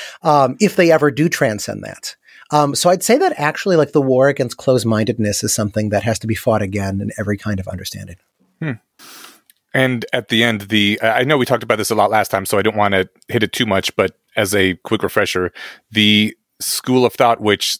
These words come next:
Speaker 2: s-, goes ultimately to take bits of all the different schools and, and integrate them and use them all together is, uh, the ironic, uh, what, E-, Egon? No, Egan. Uh,
Speaker 1: Yeah.
Speaker 2: Egan calls it the ironic,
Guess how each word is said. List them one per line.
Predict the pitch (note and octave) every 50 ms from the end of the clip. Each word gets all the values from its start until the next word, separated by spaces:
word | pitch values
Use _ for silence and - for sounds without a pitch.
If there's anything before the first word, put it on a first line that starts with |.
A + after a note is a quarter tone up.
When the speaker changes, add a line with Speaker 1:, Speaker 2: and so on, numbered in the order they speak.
| _ _
Speaker 2:
s-, | - - - - _ - A#2+ G2 G#2 - _ -
goes | A#2+ A#2+ B2 A#2 -
ultimately | B2 A#2+ A2 - A2+ G#2+ G#2 G#2+ G#2+ G2+
to | - - A2+ G2+ G2 G2 - _ - - - _ _ _ -
take | - - C3 B2 - -
bits | A2+ B2 A#2+ - - - - -
of | A#2+ G#2 F#2 -
all | - A#2+ A#2+ B2
the | A2+ A2+
different | G2+ A2 A2 - - G#2 G2+ -
schools | - - - - - - A2+ G#2+ G#2 G2+ G2+ G2+ - - -
and, | A2+ G#2 G2+ G2 F#2+ F#2 F2 - _ _ _ _ -
and | A2+ G#2+ G2
integrate | - B2+ A2+ G#2 A#2+ G2+ - G#2 G2+ - -
them | G#2+ F#2+ F#2+ F#2+ F#2+
and | G2+ F#2+ F#2 F2 F#2
use | G2+ G2
them | - G2+
all | G2 G2
together | - - F#2 G#2 G2+ F#2 F#2+ F#2+ F#2+ - - - - - _ _ -
is, | G#2 G2+ F2 F#2+
uh, | G2+ G2 F#2+ F#2+ G2 - A2+
the | F#2 G2+ G#2+ G2+
ironic, | G2+ F#2 G#2+ G#2+ G2+ F2+ E2+ - - - -
uh, | G#2+ F#2+ F2+ F2+ E2+ - -
what, | - F#2+
E-, | G2+ G#2 G#2+ - - - - _ _ _ _ -
Egon? | - A2 G#2 A#2 A#2+ C3+ D#3+ E3+ C#3+ -
No, | A2 G#2 F2 - _ _ _ _ _ _ _ _ -
Egan. | E3 F3+ C#3 A2 F2+ D#2 D2 _ _ _ _ _ -
Uh, | G#2+ G#2
Speaker 1:
Yeah. | G2+ G2+ -
Speaker 2:
Egan | C3+ A#2+ A2+
calls | G2+ - A2 G#2 F#2+
it | G2+ -
the | G#2+ G#2+ G2+
ironic, | G#2 F#2 G2+ G2 F#2 F2+ F2 - - -